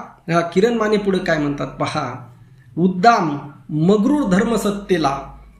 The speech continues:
वेदांचा अर्थ आमासीच ठावा, इराणी व्हावा भारमाता," असं उघड उघड आमने सामने येऊन सुनावणाऱ्या तुकोबारायाला आपला शेवट काय होणार आहे,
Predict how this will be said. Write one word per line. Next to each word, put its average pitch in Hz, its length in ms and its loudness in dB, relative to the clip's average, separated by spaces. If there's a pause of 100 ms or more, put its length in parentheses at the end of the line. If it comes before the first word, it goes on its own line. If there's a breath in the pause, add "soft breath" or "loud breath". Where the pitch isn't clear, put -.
वेदांचा 226 600 2
अर्थ 208 260 0
आमासीच 180 540 -2 (140)
ठावा, 165 260 0
इराणी 170 440 0
व्हावा 156 360 0
भारमाता," 156 640 -2
असं 185 200 -6
उघड 170 380 2
उघड 233 360 2 (440 loud breath)
आमने 220 380 2
सामने 202 440 0
येऊन 202 340 0
सुनावणाऱ्या 175 600 0
तुकोबारायाला 165 960 0
आपला 156 420 -2
शेवट 151 320 -4 (160)
काय 165 260 2
होणार 147 260 -2
आहे, 175 500 2